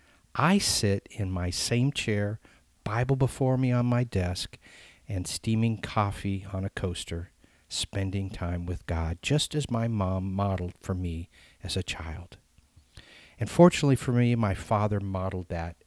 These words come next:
as well. But you know what? Moms have a unique opportunity to bond and form a level of intimacy with their sons that dads don't usually have.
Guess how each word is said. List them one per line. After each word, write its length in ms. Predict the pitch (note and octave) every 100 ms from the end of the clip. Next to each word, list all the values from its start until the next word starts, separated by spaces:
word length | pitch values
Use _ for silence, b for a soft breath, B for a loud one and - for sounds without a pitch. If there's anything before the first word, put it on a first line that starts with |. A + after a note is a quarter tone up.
| -
as 220 | G2 -
well. 400 | F#2 F#2 F#2+ - - _ _ _ _ B B B B
But 100 | B2
you 80 | B2
know 100 | C3+
what? 140 | A#2+
Moms 340 | A#2 C#3 E3 -
have 160 | B2+
a 40 | A2
unique 420 | G2+ G#2+ C3 -
opportunity 720 | A2+ G#2+ - B2 G#2+ F#2 F2+
to 120 | -
bond 680 | D#2+ - F#2+ A2 A2+ A#2 - -
and 160 | F2
form 500 | - - A2 A2 A2+
a 80 | F#2
level 360 | G2 C3 E3 F3+
of 120 | -
intimacy 600 | A#2+ F3+ - A#2+ - A#2
with 220 | G#2+ G#2
their 140 | - F#2+
sons 580 | - - F3+ A#2 A2 -
that 240 | G#2 F#2+
dads 600 | A2 A#2 C3+ C#3 - - B B B B
don't 200 | D3+ F3
usually 380 | G#2+ G#2+ A2 A2+
have. 480 | C3 - F2 -